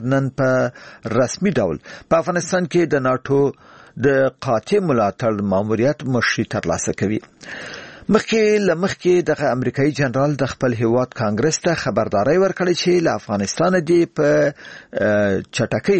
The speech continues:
خپل ځواکونه نه باسي. د افغانستان دفاع وزارت د مشرتابه د دغه تغییر په اړه خوشبین دی. نور حال ملالۍ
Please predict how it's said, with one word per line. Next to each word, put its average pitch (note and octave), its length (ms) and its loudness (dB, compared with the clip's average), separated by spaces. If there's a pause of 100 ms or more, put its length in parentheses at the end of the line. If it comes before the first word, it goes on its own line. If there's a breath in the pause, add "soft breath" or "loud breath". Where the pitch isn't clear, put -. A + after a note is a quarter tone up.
(120)
خپل G#2+ 220 -2
ځواکونه G#2+ 460 -2
نه D3+ 180 2
باسي. - 380 -4 (100)
د B2+ 40 0
افغانستان C#3+ 580 -2
دفاع C3 280 0
وزارت B2 380 -2 (120)
د B2 160 2
مشرتابه G#2+ 580 -2
د A#2+ 100 -2 (100)
دغه G#2+ 140 -2
تغییر G#2+ 420 -2
په A2+ 140 -2
اړه E3+ 140 2 (680 loud breath)
خوشبین C#3 600 0
دی. E2+ 120 -2 (640 loud breath)
نور G3 160 4
حال F#3 300 0 (760)
ملالۍ C3 440 2